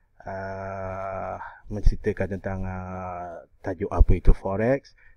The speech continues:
iaitu siapa pedagang forex, masa-masa dagangan forex,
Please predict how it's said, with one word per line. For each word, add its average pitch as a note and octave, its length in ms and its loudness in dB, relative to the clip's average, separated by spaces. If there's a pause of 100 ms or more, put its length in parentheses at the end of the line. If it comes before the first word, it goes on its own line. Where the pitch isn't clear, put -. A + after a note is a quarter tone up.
(140)
iaitu F#2 560 -10
siapa G#2+ 320 2
pedagang F2+ 400 -4
forex, B2+ 640 -2
masa-masa G2+ 880 6
dagangan F2 400 -6
forex, B2 560 4